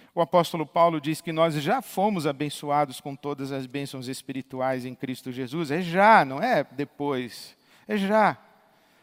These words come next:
O apóstolo Paulo diz que nós já estamos lutando contra principados e potestades nas regiões celestiais. Regiões celestiais é uma expressão que fala de dimensão de existência, onde Cristo está agindo,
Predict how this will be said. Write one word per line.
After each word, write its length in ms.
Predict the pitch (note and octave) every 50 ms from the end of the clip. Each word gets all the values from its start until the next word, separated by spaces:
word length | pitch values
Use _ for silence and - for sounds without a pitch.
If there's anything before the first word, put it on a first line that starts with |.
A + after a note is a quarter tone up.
| _ _ _ _ _ _ _ _ _
O 80 | G3 G#3
apóstolo 500 | G3+ - F3+ E3+ D#3+ - - E3 D3+ C#3+
Paulo 400 | - E3+ D#3+ D#3+ D#3+ D3+ C#3+ C3
diz 340 | A#2+ C#3+ D3+ D#3+ D#3 -
que 120 | - - D#3
nós 240 | D3+ D#3+ E3 D#3 C#3+
já 440 | D3+ C3+ D#3+ D#3+ B3 D4 D4+ C#4+
estamos 540 | G3+ E3+ - - - - F3+ F3 E3+ E3 C#3
lutando 680 | D#3 D#3+ D#3+ D#3 - _ - E3 D#3+ E3 E3 D#3 C#3+ C#3+
contra 340 | - - D#3 D3+ C#3 D3 D3
principados 640 | - - D3+ D3 - D#3+ - - D3 C#3+ C3+ B2+ B2
e 60 | C#3
potestades 720 | - - D3 - - C#3+ B2+ - - C3 C3+ C3 B2+ A#2
nas 180 | C3+ C3+ B2+ -
regiões 380 | C#3 C3+ B2+ C3 C3+ C3+ C3+ -
celestiais. 520 | C3+ B2+ C3+ - - - C#3+ C#3+ C#3+ - - - - -
Regiões 360 | - G#3 E3+ G#3 A#3 C4+ B3+ -
celestiais 680 | G3+ F3 E3+ D#3 - - D3+ D3+ D#3+ F3+ F3+ D#3+ D3 C3+
é 60 | D#3
uma 160 | D#3+ E3 D#3+
expressão 540 | D#3 - - - C3+ C3 - - E3+ E3+ F3
que 120 | - D#3
fala 300 | - - - D3+ D#3 D#3
de 140 | D3+ D#3+ D#3
dimensão 720 | C#3+ C3+ F3+ G#3 G#3 G3+ F#3 D#3+ - - - F3+ F#3 G3+
de 100 | F#3 E3+
existência, 840 | F#3+ F#3 F#3 E3 E3 D#3 - - - D3 C#3+ C#3 - - - - F2+ _ _ _ _ _ _ _ _ _ _ _ _ _ _ _ _ _ _ _ _ _ _ _ _ _ _ _ _ _ - D3+
onde 220 | E3+ F3 E3 E3
Cristo 560 | - - - G3 A3 A3+ G3 - - - - E3+
está 320 | D#3 - - - D#3 D#3+
agindo, 640 | E3 D#3 C#3+ C3 B2+ E3+ E3+ D#3+ D#3+ C#3 B2 A#2